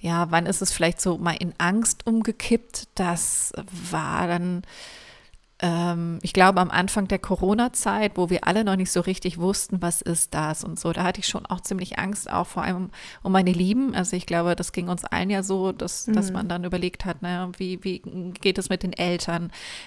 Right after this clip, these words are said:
Speaker 1: Wie ist es bei denen, die Vorerkrankungen haben? Äh,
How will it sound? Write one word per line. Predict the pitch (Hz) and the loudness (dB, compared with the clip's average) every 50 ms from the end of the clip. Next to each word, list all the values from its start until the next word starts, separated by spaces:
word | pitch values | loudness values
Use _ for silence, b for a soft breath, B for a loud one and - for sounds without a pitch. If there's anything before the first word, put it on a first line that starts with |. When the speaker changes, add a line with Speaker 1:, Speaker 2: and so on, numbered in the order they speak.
| B - | B -2
Speaker 1:
Wie | 185 | -2
ist | 180 160 175 | 0 0 -2
es | 175 - | -4 -2
bei | - 175 170 | -2 -2 -2
denen, | 165 - 170 175 170 175 165 | 0 0 -2 -2 -2 -2 -4
die | 170 170 | -4 -6
Vorerkrankungen | - - 170 165 165 170 - - 160 156 156 - 160 160 160 160 | -2 -2 0 0 0 -2 -4 -6 -8 -8 -8 -8 -8 -8 -6 -6
haben? | 160 156 151 156 156 156 160 156 165 B B B B B B B B B B - _ - | -6 -4 -4 -4 -6 -6 -6 -8 -10 B B B B B B B B B B -20 _ -6
Äh, | - | -4